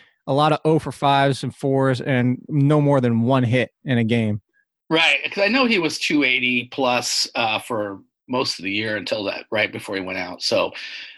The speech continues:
Speaker 2: um, you know, if, again, if I can sell Gallo as a two eighty hitter, that I think he was,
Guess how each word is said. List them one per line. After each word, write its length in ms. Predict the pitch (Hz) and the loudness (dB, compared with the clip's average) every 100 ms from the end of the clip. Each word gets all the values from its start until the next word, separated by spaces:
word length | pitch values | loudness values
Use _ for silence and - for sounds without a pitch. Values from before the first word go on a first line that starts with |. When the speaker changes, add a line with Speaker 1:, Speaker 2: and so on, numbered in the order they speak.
| _ _ _ - | _ _ _ -4
Speaker 2:
um, 520 | 170 170 165 160 160 _ - | 0 2 2 2 -4 _ -4
you 140 | 214 | 0
know, 160 | 147 165 | 0 0
if, 180 | 156 - - | -4 -8 -6
again, 340 | 170 156 165 | -4 0 0
if 120 | 151 143 | 0 -2
I 80 | |
can 160 | 147 180 | -2 -4
sell 220 | - 151 | 0 0
Gallo 480 | 131 120 135 160 135 | 2 0 2 2 2
as 140 | 120 117 | 2 0
a 40 | |
two 240 | - 143 | 0 2
eighty 240 | 131 123 110 | 2 2 0
hitter, 460 | 131 135 135 123 107 | -2 -2 -2 -2 0
that 220 | 107 - _ _ | -2 -2 _ _
I 100 | 131 | -4
think 160 | 127 170 | -2 0
he 120 | 233 | 2
was, 280 | 156 123 - | 2 0 -4